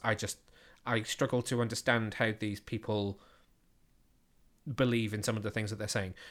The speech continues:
But what do you think about that? Tell me honestly what you think about it. I mean, even if that is,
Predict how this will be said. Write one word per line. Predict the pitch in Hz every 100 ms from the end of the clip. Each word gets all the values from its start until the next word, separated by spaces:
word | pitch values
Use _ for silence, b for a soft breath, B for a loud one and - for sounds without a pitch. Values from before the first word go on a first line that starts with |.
| B
But | 135
what | 156 165
do | 165
you | 156 139 139
think | 127 117 101
about | - 90
that? | 90 85 - -
Tell | - 151
me | 139 120
honestly | 127 123 -
what | 113 110
you | 110
think | 110 95
about | 95
it. | 92
I | 113
mean, | 110
even | 113 117
if | 120
that | 101 107
is, | 98